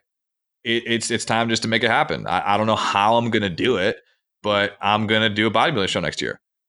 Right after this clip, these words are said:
And I set the date. I did, I was doing the November second show, which is basi-, or November first. So I was, I had three hundred sixty-four days to get as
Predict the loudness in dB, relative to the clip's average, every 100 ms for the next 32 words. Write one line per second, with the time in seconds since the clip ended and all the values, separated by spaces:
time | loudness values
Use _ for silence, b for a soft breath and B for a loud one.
0 | _ _ -2 0 2 0 -2 -2 -2 0
1 | 0 0 0 2 0 0 0 0 0 0
2 | 0 0 -2 0 0 0 2 0 0 0
3 | 0 -2 -2 0 2 0 -2 -4 -2 -2
4 | 0 -2 2 2 0 0 -2 0 -4 -4
5 | -2 -2 -2 -2 -2 0 -2 -2 -4 -2
6 | 0 0 0 -2 -8 _ _ _ _ -8
7 | -2 0 0 0 0 2 0 -6